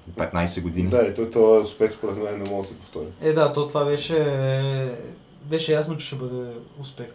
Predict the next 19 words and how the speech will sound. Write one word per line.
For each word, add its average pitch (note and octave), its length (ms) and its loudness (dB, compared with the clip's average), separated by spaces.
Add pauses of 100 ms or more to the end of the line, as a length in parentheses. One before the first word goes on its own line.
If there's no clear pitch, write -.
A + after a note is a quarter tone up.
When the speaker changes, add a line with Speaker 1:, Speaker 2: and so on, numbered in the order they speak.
(100)
Speaker 2:
Но A#2 80 -8
то A2 140 -2
нямаше G2 380 -2
как G2+ 100 -2
Speaker 3:
Мисъл, F3+ 220 2
Speaker 2:
да - 40 2
не D3+ 80 0
е. F#3+ 40 2
Speaker 3:
ти F#3 60 0
колкото F#3 360 4
излезе D#3+ 240 4
да D3+ 120 4
беше C#3+ 220 0
филма, C#3+ 300 -4
пак C3+ 300 -4
ще, C3+ 180 -10
ще C3+ 180 -14
направи A#2 380 -10
пари. A2 220 -16